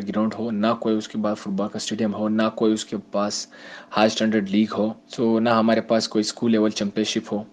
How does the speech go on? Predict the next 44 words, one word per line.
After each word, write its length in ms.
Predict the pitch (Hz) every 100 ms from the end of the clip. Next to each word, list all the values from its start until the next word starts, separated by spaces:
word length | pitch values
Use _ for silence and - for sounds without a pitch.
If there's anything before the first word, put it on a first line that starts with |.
| _
ہمارے 260 | 120 127 156
پاس 320 | - 175 -
کوئی 240 | - 175
ایسی 380 | 156 131 - 147 135 -
ایکٹیویٹیز 600 | 113 120 - 123 147 131
نہیں 120 | 139
ہے 40 |
جو 140 | 127 123
دنیا 320 | 117 120 120
بھر 200 | 113 110
میں 240 | 117 117 98
لوگ 340 | 101 110 113 113 -
اس 220 | - 110 -
ایکٹیویٹی 380 | 117 113 104
سے 160 | 113 -
اپنے 240 | 107 113
ملک 460 | 107 107 113 113 - - - -
کی 120 | - 113
فٹ 100 | 110
بال 220 | 101 104
بہتر 300 | 104 104 104
کر 140 | -
سکتا 360 | 95 95 - 92
ہے۔ 40 | - -
یہی 300 | 117 135 143 -
انا 180 | 113 117
کا 100 | 117
مسئلہ 280 | 110 - 113
بنایا 300 | 101 95 117
میرے 200 | 113 110
ساتھ 320 | - 107 - - - - -
کہ 180 | - 113
آپ 440 | - 104 110 - 98
ہمارے 260 | 107 113
فٹ 120 | 107
بال 180 | 104 110
federation 520 | 107 104 104 104 104
کا 280 | 104 - 101 - -
مسئلے 480 | 110 110 - 113
اور 160 | 110 104
بیان 420 | 92 95 101 107
کیوں 240 | 113 - 113
دیتے 280 | 92 -
ہو۔ 80 | 78